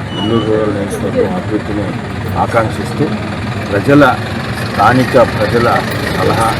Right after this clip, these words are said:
సూచనల మేరకు, అదేవిధంగా కూటమి నాయకుల సలహా సూచనల మేరకు నిరంతరం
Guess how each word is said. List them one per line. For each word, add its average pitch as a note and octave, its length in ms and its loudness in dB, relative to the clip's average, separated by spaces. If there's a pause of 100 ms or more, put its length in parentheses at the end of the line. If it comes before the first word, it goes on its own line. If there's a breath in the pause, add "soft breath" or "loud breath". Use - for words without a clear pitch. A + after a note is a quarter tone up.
(120)
సూచనల G#2+ 480 0
మేరకు, G2+ 300 0 (480)
అదేవిధంగా A#2 500 4 (220)
కూటమి A2 360 0
నాయకుల G#2 360 -2
సలహా A#2 220 2 (120)
సూచనల - 400 0
మేరకు - 280 0 (500)
నిరంతరం C#3 500 4